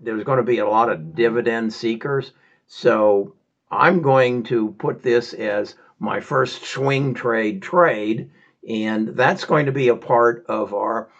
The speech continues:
Platinum portfolio, uh, our Platinum Discord,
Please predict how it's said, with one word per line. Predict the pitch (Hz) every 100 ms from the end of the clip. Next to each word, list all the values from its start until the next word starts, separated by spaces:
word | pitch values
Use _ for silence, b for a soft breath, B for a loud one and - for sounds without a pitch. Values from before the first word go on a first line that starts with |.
| b -
Platinum | 143 131 135 131 110
portfolio, | 135 127 113 143 123 107 98 92 110 b b _ -
uh, |
our | 101 98 101 120 107
Platinum | - 123 120 120 101
Discord, | 113 117 - - 101 98 104